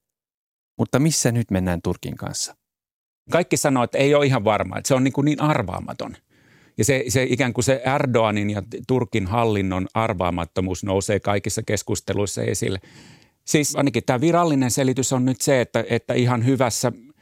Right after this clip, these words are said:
Speaker 2: hyvässä tuota hengessä keskustellaan ja, ja näistä asio-, kaikista asioista pystytään keskustelemaan.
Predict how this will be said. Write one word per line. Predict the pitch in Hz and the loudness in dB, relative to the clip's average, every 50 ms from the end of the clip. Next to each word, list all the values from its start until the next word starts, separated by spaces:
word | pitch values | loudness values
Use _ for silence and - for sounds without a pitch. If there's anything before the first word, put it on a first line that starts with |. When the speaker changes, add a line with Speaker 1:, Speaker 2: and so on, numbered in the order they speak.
| _ _ _ _ _ - | _ _ _ _ _ -2
Speaker 2:
hyvässä | - 147 135 147 135 - - 127 113 | 0 2 2 2 2 2 0 -2 -2
tuota | - 113 110 107 107 - - 107 101 92 - - - - - _ - | 0 2 2 2 2 0 -2 -2 -2 -4 -8 -16 -20 -20 -12 _ 0
hengessä | 143 135 135 135 123 110 101 - 107 95 | 2 4 4 4 2 2 0 -2 -2 0
keskustellaan | - 139 147 143 - - 147 127 - - - 113 113 113 107 107 107 107 | 2 2 0 0 0 -2 -2 -2 -2 0 0 2 2 2 2 2 2 0
ja, | 104 101 101 - | 0 0 0 0
ja | 107 107 107 | 0 0 0
näistä | 101 104 104 - - 110 107 | 0 0 -2 0 0 0 0
asio-, | 113 107 120 110 110 - | 0 0 0 -2 0 0
kaikista | 127 131 127 123 - 113 - - 104 104 | 0 0 0 0 -2 -2 -2 -2 -2 -2
asioista | 110 - 117 113 104 98 - - 95 | 0 0 0 0 0 0 0 -4 -4
pystytään | - - 107 95 - 110 98 - 104 98 98 - | -2 -2 -2 -2 -2 -4 -4 -2 -2 -4 -2 -2
keskustelemaan. | 104 101 98 - - 98 - - - 95 92 87 90 90 92 | -2 -2 -2 -2 -6 -8 -6 -4 -4 -4 -4 -2 -4 -6 -8